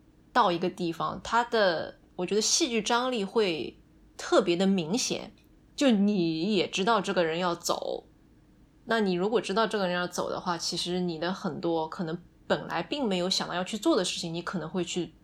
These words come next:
Speaker 1: 做了，因为你不想留遗憾。然后可能对这个人来说，
Speaker 2: 嗯。
Speaker 1: 也是他希望带着这一部分重新开始。就是假如他没有跟 K 的这段感情，教授来这里其实就是简简单单离个婚就走了，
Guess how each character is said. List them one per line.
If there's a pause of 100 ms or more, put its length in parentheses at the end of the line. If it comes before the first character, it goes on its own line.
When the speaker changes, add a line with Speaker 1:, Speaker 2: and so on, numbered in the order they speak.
(260)
Speaker 1:
做
了，
因
为
你
不
想
留
遗
憾。 (840)
然
后
可
能
对
这
个
人
来
说，
Speaker 2:
嗯。
Speaker 1:
也
是
他
希
望
带
着
这
一
部
分 (420)
重
新
开
始。 (440)
就
是
假
如
他
没
有
跟
K
的
这
段
感
情，
教
授
来
这
里
其
实
就
是
简
简
单
单
离
个
婚
就
走
了，